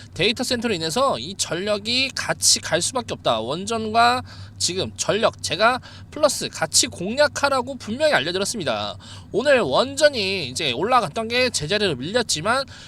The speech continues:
결국엔 어떻게? 전력이 올라갔습니다. 제가 제 영상 한 번이라도 보신 분들은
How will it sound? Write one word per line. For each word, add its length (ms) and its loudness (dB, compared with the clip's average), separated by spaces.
결국엔 500 4
어떻게? 520 0
전력이 760 0
올라갔습니다. 1160 0
제가 360 4
제 120 2
영상 260 2
한 120 0
번이라도 340 2
보신 280 -4
분들은 360 -4